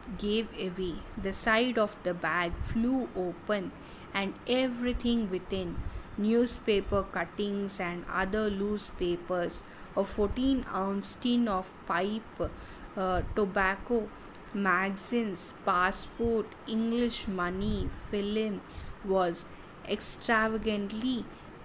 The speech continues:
ejected over an area about the size of a tennis court. So what happened? The zip on the bag was jammed, means the zip was not opening. So what did he do?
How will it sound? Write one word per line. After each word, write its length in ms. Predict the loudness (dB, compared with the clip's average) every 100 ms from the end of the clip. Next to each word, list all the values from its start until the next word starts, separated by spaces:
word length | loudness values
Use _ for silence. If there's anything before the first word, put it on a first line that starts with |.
| -8
ejected 880 | -2 -2 2 0 0 -4 0 0 0 0
over 340 | 2 2 2
an 360 | 0 0 -2 -4 -4
area 540 | 0 0 2 0 0 -6 -14 -14 -14 -6
about 400 | 0 4 4 2
the 100 | 0
size 580 | 2 2 4 4 4 4
of 240 | 2 0 0
a 80 | -2
tennis 640 | -4 -4 -2 2 4 4
court. 360 | 4 4 4 2 -2 -8 -10 -14 -14 0
So 240 | 2 2
what 340 | 2 2 2 4
happened? 520 | 2 2 -2 -4 -6 -10 -14 -14 -14 -12 0
The 120 | 2
zip 360 | 4 2 2 2
on 180 | 2 2
the 100 | 0
bag 340 | 2 2 2 -2
was 400 | -2 0 0 -2
jammed, 600 | 0 4 4 4 4 0 -6 -6 2
means 240 | 4 4
the 160 | 4 2
zip 260 | 2 0 2
was 320 | 4 4 2
not 280 | 0 -2 -4 -4
opening. 560 | -2 -2 0 0 -2 -6 -12 -16 -6
So 180 | 2 2
what 300 | 4 2 2
did 200 | 2 2
he 200 | 2 2
do? 340 | 2 0 0